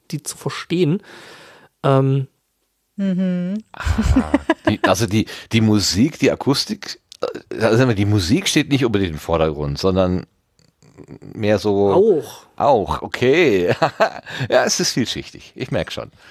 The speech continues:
Speaker 1: Wie, wie gesagt, wie gesagt, also ein, ein, ein sehr, sehr großes, breites, äh, Rabbit Hole, ähm,
Speaker 3: Ja.
Speaker 1: wie zum Beispiel, dass ich mich zum Beispiel, äh, jetzt gerade momentan, keine Ahnung, mit solchen Sachen auseinandersetze wie Musiktheorie.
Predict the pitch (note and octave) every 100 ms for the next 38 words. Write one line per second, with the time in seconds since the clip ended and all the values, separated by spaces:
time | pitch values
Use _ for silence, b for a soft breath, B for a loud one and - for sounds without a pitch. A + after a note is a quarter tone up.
0 | B E3+ G3+ G3+ G#3 G3 - G3 F3+ F#3+
1 | E3 C#3+ D3+ D#3 D#3 E3 E3+ D#3+ D#3+ D#3+
2 | D3+ F3 G3 - F3+ F#3+ F3 E3 - -
3 | D#3+ E3 E3 D#3+ - D#3+ D3 D3+ E3 F3
4 | - D#3+ D#3+ D#3 D#3 D3+ C#3 C#3+ E3 D#3
5 | G2 D3+ D3+ C#3+ - D#3 D3 D#3 C#3 D3+
6 | - D3 D3 - D3+ D3 - - - D3
7 | C#3+ - D3 D3 D3+ C#3+ D3 C#3 C#3 C#3
8 | C#3+ C#3 C#3+ D#3 C#3+ C3+ - D3 D3+ C#3+
9 | C#3 C#3+ C#3+ D#3 D3 D3 D#3 - - C#3+
10 | D3+ A3+ - C#3 C3+ C3